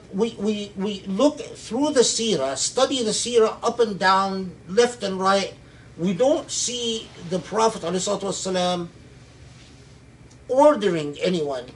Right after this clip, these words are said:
to give up their wealth. But we find numerous,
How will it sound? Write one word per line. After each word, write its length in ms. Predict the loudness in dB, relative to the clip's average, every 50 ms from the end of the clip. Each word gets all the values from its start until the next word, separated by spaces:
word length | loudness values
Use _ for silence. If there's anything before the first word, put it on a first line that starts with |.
| -20 -20 -20 -20 -20 -10 -4
to 100 | -4 -2
give 260 | 2 4 4 4 4
up 200 | 2 0 0 0
their 120 | 0 0
wealth. 520 | 0 0 -4 -4 -6 -12 -14 -18 -20 -20 -20 -20 -20 -20 -20 -20 -20 -20 -20 -20 -20 -20 -20 -20 -20 -16 -4 2
But 280 | 4 4 4 2 -2
we 180 | -4 -4 -4 -6
find 920 | -8 -8 -4 0 0 2 4 4 4 4 2 0 0 -2 -2 -4 -6 -6
numerous, 1080 | -6 -6 -4 0 0 2 2 2 2 0 0 -2 -2 -4 -4 -2 -2 -2 -4 -6 -8 -12